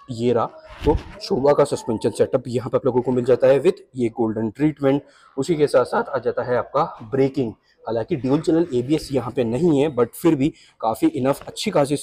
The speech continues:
एक ना breaking यहाँ पे मिलती है। Right review ज़रूर से चेकआउट करना, सारा idea आप लोगों को हो जाएगा। Front में भी disc है, rear में भी यहाँ पे disc ही है, और उसी के साथ साथ यहाँ पे मिल जाता है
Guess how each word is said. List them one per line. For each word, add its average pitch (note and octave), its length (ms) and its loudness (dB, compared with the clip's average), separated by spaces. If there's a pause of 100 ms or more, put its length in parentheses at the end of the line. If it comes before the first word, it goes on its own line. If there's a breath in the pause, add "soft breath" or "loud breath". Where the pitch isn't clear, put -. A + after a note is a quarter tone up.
(140)
एक C3 180 -2
ना C3+ 120 0
breaking B2 380 0
यहाँ A#2 160 0
पे A#2+ 80 -2
मिलती A#2 260 -4
है। C3 60 4
Right B2+ 260 2
review C3 220 0
ज़रूर A#2+ 260 2
से C#3+ 60 -6
चेकआउट B2 320 0
करना, B2 200 0
सारा B2 260 -2 (100)
idea A2+ 260 0
आप - 100 -4
लोगों A#2+ 120 -2
को F#3+ 220 -4 (320 soft breath)
हो C#3 140 8
जाएगा। A2 320 2 (420 loud breath)
Front C3+ 200 4
में D3 140 2
भी D3 120 2
disc D3+ 240 0
है, D#3 100 4 (720 loud breath)
rear E3+ 300 6
में A#2+ 160 6
भी C3+ 120 4
यहाँ B2+ 160 2
पे - 160 0
disc - 360 -2
ही D#3 280 0
है, F3+ 180 6
और C3+ 240 6
उसी D#3+ 300 0
के F#3 120 2
साथ A#2+ 160 0
साथ D#3 260 -2
यहाँ C#3 280 0
पे C#3+ 140 0
मिल B2 160 2
जाता A#2+ 260 -2
है F3 60 0